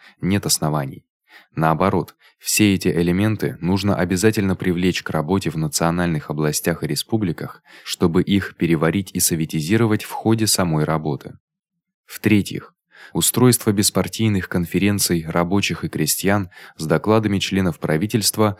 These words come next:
о мероприятиях советской власти. Я знаю, что многие наркомы в республиках,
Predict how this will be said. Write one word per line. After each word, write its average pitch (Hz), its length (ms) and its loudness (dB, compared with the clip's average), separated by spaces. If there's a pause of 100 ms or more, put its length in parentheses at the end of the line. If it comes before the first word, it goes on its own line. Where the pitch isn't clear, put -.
(120)
о 107 80 0
мероприятиях 101 800 2
советской 80 540 0
власти. 78 540 -2 (520)
Я 80 160 4
знаю, 95 480 0
что - 240 -2
многие 98 380 2
наркомы 92 480 0
в 87 60 -4
республиках, 92 720 -4